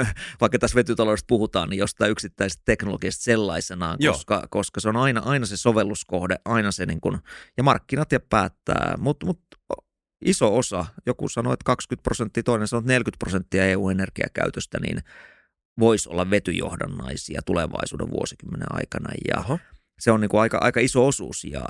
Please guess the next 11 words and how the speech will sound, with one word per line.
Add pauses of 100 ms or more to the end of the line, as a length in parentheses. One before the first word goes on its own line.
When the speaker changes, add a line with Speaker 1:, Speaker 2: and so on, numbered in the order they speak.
Speaker 2:
Mm.
Speaker 1:
ja
itse
asiassa
sit,
kun (140)
päästään
siihen, (100)
että, (600)
että
missä